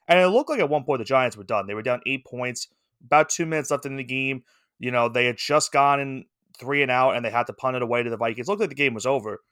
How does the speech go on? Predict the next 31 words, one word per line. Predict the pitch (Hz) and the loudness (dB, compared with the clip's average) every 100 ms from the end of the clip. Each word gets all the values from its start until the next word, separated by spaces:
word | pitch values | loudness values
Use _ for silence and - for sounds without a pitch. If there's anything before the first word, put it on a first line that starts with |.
| _ _ | _ _
But | 247 | -4
you | - | 0
gotta | 170 226 | 4 4
give | 294 220 | 2 -2
Daniel | 220 220 | 0 -2
Jones | 180 180 202 180 | -2 -2 0 -2
and | 170 | 0
the | 165 | 2
offense | 170 165 | 2 0
credit. | - 190 120 | 0 0 0
They | 127 | -4
drove | 123 135 151 175 | -4 -2 -2 2
down | 175 170 | 4 4
the | 156 | 2
field, | - 147 151 165 _ _ _ - | -2 0 2 0 _ _ _ -4
and | 135 | 0
they | 139 | 0
got | 135 147 175 | 4 4 4
the | |
game-tying | 165 160 170 160 160 156 | -2 -6 -4 0 2 2
touchdown | - 165 - 147 - | -2 -2 2 2 2
and | 156 | -2
the | 175 | -2
two-point | 180 - 156 | -6 -2 -2
conversion | 143 143 165 143 | -2 -2 -2 -4
to | 131 | -6
make | 135 147 | -4 -2
it | 139 | -2
twenty-four | - 151 143 135 127 | -4 -4 -4 -4 -4
to | |
twenty-four. | - 117 104 - 160 165 | -6 -10 -8 -2 0 0